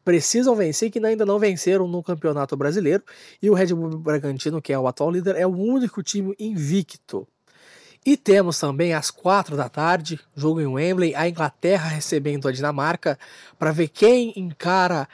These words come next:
a Itália na final de domingo da Eurocopa, né? Inglaterra e Dinamarca,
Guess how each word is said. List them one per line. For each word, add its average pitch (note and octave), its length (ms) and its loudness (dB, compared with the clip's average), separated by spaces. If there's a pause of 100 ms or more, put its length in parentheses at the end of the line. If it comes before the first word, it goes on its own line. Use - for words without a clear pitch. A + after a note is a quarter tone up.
(240)
a C#3+ 100 0
Itália D#3+ 480 0
na C#3+ 120 -6
final C#3+ 320 -2
de D#3 80 -4
domingo G3 440 0
da C#3 120 0
Eurocopa, E3+ 680 0 (880)
né? C#3 220 -4 (480)
Inglaterra E3 640 -2
e D#3 40 0
Dinamarca, D#3+ 680 0